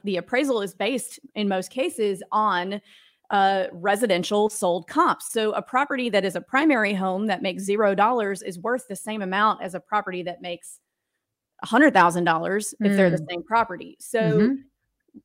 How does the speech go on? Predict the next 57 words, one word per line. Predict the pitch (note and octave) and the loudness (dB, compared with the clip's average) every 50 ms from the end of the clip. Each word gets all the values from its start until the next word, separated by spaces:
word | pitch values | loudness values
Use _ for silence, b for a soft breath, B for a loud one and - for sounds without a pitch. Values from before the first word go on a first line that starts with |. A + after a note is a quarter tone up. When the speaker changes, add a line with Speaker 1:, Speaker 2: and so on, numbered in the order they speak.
| _ _ _ _ C#4+ C4+ | _ _ _ _ -8 0
Speaker 1:
why | A3 A#3+ C#4 E4 | 4 4 4 4
do | F4+ | 4
you | F#4 G4 F#4 F4 | 2 0 0 0
think | - D#4 C4 C4 C4 | -2 -2 -2 -2 0
that | B3+ A#3+ G#3 - | 0 0 0 2
more | A3 A3 A3 G#3 | 0 0 0 -2
people | - - A3+ G#3+ - A3 G3+ | -2 -6 -4 -2 0 0 2
don't | F3+ G3+ G3+ G3+ G3+ | 2 0 0 0 -2
get | G3+ F#3+ F#3 | -2 -2 -2
into | G3 G3+ - G3+ E3+ | -2 -4 -6 -8 -8
trying | - G3+ G3 F#3+ F#3+ F#3 | -8 -6 -6 -4 -4 -4
to | F3+ | -4
syndicate | - - - G3 F#3+ F#3+ - F#3+ F3+ F3+ - - | -4 -4 -4 -4 -4 -4 -2 -2 -2 -2 -4 -6
single | - - G3+ G3+ F#3+ F#3 F3 | -6 -6 -4 -2 -2 -4 -4
families? | - - - F#3+ F3 F3+ F3 - - - F#3+ - | -6 -8 -6 -6 -4 -4 -6 -8 -8 -8 -6 -4
'Cause | A#3 G#3 G3 - - _ - | -4 -4 -4 -6 -12 _ 0
for | - A#3+ A#3+ | 2 4 6
me, | C4 D#4 E4+ E4+ D#4+ C#4 | 6 6 4 4 2 4
I | B3 | 4
mean, | B3 C4+ | 6 8
maybe | C4 C#4+ C#4 D4 | 8 8 10 10
there's | C4+ B3 G3+ | 10 8 8
a | A3 | 8
way | G3+ G#3 F3+ | 6 6 6
around | D#3+ F3+ F#3+ A3+ A3 - | 4 4 4 4 4 2
it. | - D3+ | 0 -2
Maybe | F3 F3 E3 F#3 | -2 -2 -2 -2
you | F#3+ F#3 | 0 0
have | F3+ F3+ D#3 | 2 2 2
an | E3+ | 0
Speaker 2:
Mm-hmm. | F3 G3+ | -2 -2
Speaker 1:
idea | G#3 F#3 A3+ G3+ | -2 -2 -2 -2
about | E3 D#3+ D3+ - - | -2 -2 -6 -8 -8
that. | D#3 C3+ - - _ b b b b b | -10 -12 -12 -14 _ b b b b b
To | - B3 | 0 2
me, | B3 C4 D#4 F4 E4+ D#4+ D4+ C#4+ D4 C#4+ - _ _ _ | 4 4 4 4 4 4 4 4 2 0 -2 _ _ _
it's | - A3+ A3 A3 A3+ | -2 -2 0 0 -2
like, | A3 G#3 G#3 | -2 -2 -2
"Okay, | G#3+ - A3+ A3 G#3+ | -4 -4 -2 -2 0
I'm | G3+ | 4
buying | F#3 F#3+ A3 A#3 | 4 4 4 4
something | A3 - A#3 F#3+ G#3 G#3 | 0 -4 -4 -4 -4 -6
turnkey. | G#3 - - A3 A3 G#3 - A3+ A3 G#3+ | -6 -4 -2 -2 -2 -2 -4 -4 -4 -2
There's | G#3 G3+ F3 F3+ - | -2 -2 -4 -6 -6
only | A3+ G#3+ A3 A3 G3+ | -6 -4 -4 -4 -4
so | - - G#3+ | -2 -2 -2
much | G#3 G3+ F3+ F3+ | 0 -2 -2 0
value | F3+ F#3+ F#3+ G3 G3 F#3 F3+ | 0 2 2 2 2 0 0
I | F3 | -2
can | F3 - E3 D3+ - | -2 -4 -6 -4 -2
add | F#3+ G3+ G3+ G3 - | 0 0 -2 -2 -4
to | - G#3 F#3+ | -6 -4 -2
it | F#3 F3 E3+ - | 0 0 -2 -2
in | F#3+ F#3 | -6 -10
terms | - - G3+ F#3+ F#3+ E3+ F3 | -10 -8 -6 -6 -6 -6 -6
of | F3 - - | -8 -8 -8
increasing | F#3 F#3 - - G3 F#3 F3+ - F#3 F3 F3 F3 | -10 -10 -8 -6 -6 -6 -6 -6 -6 -6 -6 -6